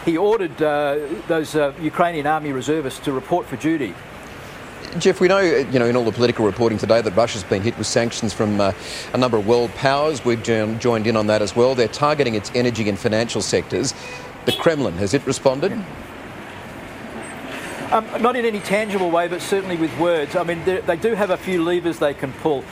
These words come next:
Speaker 1: Um, they, they can stop, uh, the flow of gas into, into Europe. Um, or they could just, and, and they've said this, that they will be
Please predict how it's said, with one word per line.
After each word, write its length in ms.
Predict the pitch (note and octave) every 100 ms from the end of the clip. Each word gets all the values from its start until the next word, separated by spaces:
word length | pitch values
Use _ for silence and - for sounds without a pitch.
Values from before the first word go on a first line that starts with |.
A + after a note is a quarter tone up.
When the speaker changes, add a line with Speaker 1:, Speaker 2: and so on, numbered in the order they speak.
| - - -
Speaker 1:
Um, 200 | E3+ E3+ F#3
they, 140 | G3 G3 - D#3
they 120 | F3
can 140 | E3+
stop, 380 | - - G3+ F#3 - -
uh, 200 | D3+ D3+
the 120 | D3+
flow 280 | - D#3+ D3+
of 140 | C3
gas 320 | D3+ D#3 -
into, 560 | F3+ E3+ D#3 D#3+ C#3 B2+ -
into 240 | E3 C3+
Europe. 320 | A#2+ D3 A3 - - - -
Um, 460 | D3 D3+ D3+ D#3 D#3 - -
or 300 | F3+ F#3 G3
they 160 | F3+ F3+
could 240 | F#3+ D#3+
just, 260 | F3 D#3+ -
and, 160 | D#3+ E3
and 160 | E3+ D#3+
they've 160 | D3
said 240 | - G3+ G3+
this, 180 | C#3 -
that 120 | D#3+
they 360 | D#3 D3+ C#3+ D#3
will 160 | D3
be 240 | D3 D#3+